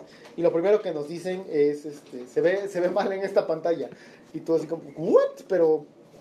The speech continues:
what?". Y ya cuando lo ves, pues sí, obviamente, ya está tirado hasta, hasta San Juan de la chingada, y lo tienes que considerar todos esos cambios.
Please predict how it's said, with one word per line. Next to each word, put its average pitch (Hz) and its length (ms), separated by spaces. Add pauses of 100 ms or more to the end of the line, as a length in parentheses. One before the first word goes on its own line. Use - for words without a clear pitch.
(320)
what?". 554 140 (1120)
Y 160 640
ya 175 140
cuando 190 180
lo 180 80
ves, 214 180
pues 165 140
sí, 165 120
obviamente, 156 460
ya 135 280
está 147 340
tirado 143 320
hasta, 117 280
hasta - 720
San - 100
Juan 143 140
de 156 80
la 143 100
chingada, 170 420 (360)
y 131 640 (1120)
lo 147 120
tienes 175 260
que 151 80
considerar 147 400
todos 156 220
esos 147 180
cambios. 180 400